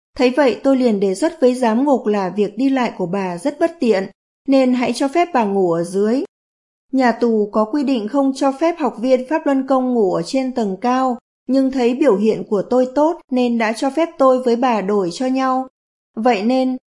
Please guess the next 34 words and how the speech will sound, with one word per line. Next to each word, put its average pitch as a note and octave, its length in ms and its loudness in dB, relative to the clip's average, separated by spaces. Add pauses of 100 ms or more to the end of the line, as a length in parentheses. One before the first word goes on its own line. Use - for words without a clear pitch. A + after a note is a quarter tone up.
(180)
tôi C#4 120 2
đã C4 140 0
chuyển C4 240 0
lên B3 260 0
trên. C4 360 0 (440)
Có A#3+ 120 -2
một C#4 140 0
giọng A3 320 -2
nói G#3 240 -2
bảo B3+ 280 -2
tôi, A#3 300 -2 (440)
"Luyện B3+ 320 0
công C#4+ 220 2
trên C#4+ 220 0
giường." A#3 400 0 (840)
Hai C#4 160 0
bàn A3+ 260 0
tay B3+ 200 -2
tôi B3+ 200 2
đều G#3 220 0
đẫm F3 240 -4
nước D4+ 160 -4
mắt D#4+ 180 -2 (100)
khi C4+ 160 -2
nghe B3+ 280 -2
thấy A3 200 -2
câu B3+ 200 2
nói A3 200 0
ấy. G3+ 380 -4 (480)
Là A3+ 300 0
ăn B3+ 240 -2
bài A3 280 0
của F#3+ 80 -4
sư C#4 200 -4